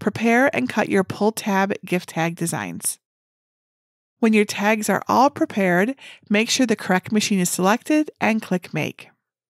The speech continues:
On the Prepare screen, check to make sure that all of your text is attached to the gift tags. This is very important. My six gift tags are set to cut on six separate mats,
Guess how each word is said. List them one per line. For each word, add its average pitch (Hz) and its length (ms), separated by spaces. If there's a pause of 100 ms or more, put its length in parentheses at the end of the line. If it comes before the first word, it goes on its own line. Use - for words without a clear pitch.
(600)
On 202 140
the 190 100
Prepare 220 420
screen, 180 540 (320)
check 294 260
to 320 100
make 254 180
sure 220 260
that 185 220
all 175 160
of 262 140
your 311 100
text - 400
is 202 100
attached - 720
to 185 140
the 240 100
gift - 300
tags. - 440 (320)
This 208 200
is 220 160
very 185 320
important. - 640 (580)
My 208 140
six - 360
gift 233 260
tags 226 380
are 196 180
set - 300
to 233 100
cut - 320
on 170 180
six - 340
separate 160 420
mats, 214 460